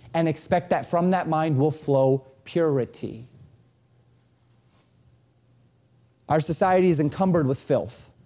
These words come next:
because, as we spoke of this morning, nothing is sacred.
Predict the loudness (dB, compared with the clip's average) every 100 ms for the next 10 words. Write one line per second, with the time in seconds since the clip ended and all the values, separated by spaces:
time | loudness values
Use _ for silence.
0 | -20 _ _ _ _ _ -20 _ -2 0
1 | 2 2 0 2 0 2 0 0 2 2
2 | 2 2 0 -2 -4 -2 0 0 -2 -10